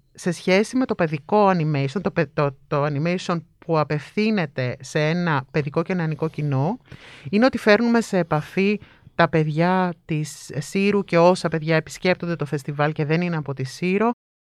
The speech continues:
με ένα animation για παιδιά που δεν είναι αυτό που θα βλέπανε στην τηλεόραση, σε μία, ε, πλατφόρμα, δηλαδή είναι ανεξάρτητες ταινίες από όλο τον κόσμο, δίπλα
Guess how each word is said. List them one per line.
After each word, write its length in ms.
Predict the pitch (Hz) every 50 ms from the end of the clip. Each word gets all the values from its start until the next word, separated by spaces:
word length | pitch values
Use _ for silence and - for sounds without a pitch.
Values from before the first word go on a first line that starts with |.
| _ -
με 300 | 180 165 165 165 170 175
ένα 380 | 196 214 220 220 214 202 190
animation 580 | 180 165 156 156 165 175 180 185 185 - 180 170
για 180 | 160 156 156
παιδιά 600 | 135 143 139 135 135 - 139 135 135 147 165 196 202 - - _ _ _ _ _ _ _ _ -
που 120 | - 185
δεν 500 | 160 165 160 170 196 202 214 220 214 202
είναι 320 | 185 190 190 190 190 180
αυτό 540 | 170 170 165 - - _ - 175 175 180 190 185 - _
που 160 | - 180 170
θα 200 | - - 165 151
βλέπανε 840 | 139 147 156 151 156 160 156 - - 175 170 175 170 165 170 170 170 165 - - _ _ _ _ _
στην 200 | - - 165 160
τηλεόραση, 1000 | 143 - 143 135 123 127 135 143 156 156 151 156 - - 170 156 156 156 156 151
σε 180 | 147 - - 139
μία, 800 | 135 139 147 151 151 143 147 143 143 139 135 135 135 127 127 -
ε, 260 | - 147 135 135 135 135
πλατφόρμα, 800 | - 156 143 131 131 - - - 151 151 160 160 165 170 165 165
δηλαδή 260 | 160 151 151 143 151
είναι 100 | 175 180
ανεξάρτητες 720 | 185 170 143 127 - - 170 190 208 - _ - 240 220 -
ταινίες 520 | - 214 196 190 190 185 185 190 185 -
από 280 | 160 135 - 156 160 170
όλο 220 | 190 208 220 226
τον 180 | - 196 190 175
κόσμο, 520 | 165 170 165 160 170 165 156 170 185 226 285 294 - - - - - - _ _ _ _ _ - -
δίπλα 580 | 185 185 233 294 294 - 349 359 381 415 427